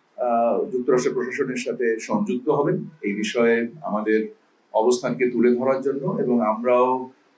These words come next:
আহ, সংশ্লিষ্ট, আহ, যুক্তরাষ্ট্রের যে, আহ, আহ, যে বিভাগগুলো রয়েছে, আহ, including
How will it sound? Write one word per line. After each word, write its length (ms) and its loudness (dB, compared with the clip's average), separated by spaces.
আহ, 560 -4
সংশ্লিষ্ট, 640 -4
আহ, 880 2
যুক্তরাষ্ট্রের 560 2
যে, 280 0
আহ, 400 -8
আহ, 200 -16
যে 80 -4
বিভাগগুলো 540 4
রয়েছে, 380 4
আহ, 760 -8
including 460 -6